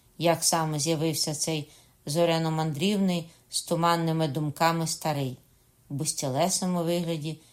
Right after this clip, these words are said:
чи в якійсь напівтілесності. Доведеться розказати про його появу окремо,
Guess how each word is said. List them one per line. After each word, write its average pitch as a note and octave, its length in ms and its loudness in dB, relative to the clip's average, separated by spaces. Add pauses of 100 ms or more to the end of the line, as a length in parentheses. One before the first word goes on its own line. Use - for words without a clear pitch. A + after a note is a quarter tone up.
(280)
чи - 160 -2
в D3 40 0
якійсь F3 580 -2 (240)
напівтілесності. F3+ 1400 0 (880)
Доведеться G3+ 520 2
розказати F3 600 2
про E3 400 0 (180)
його E3 300 -2
появу D#3 460 0
окремо, E3 580 -2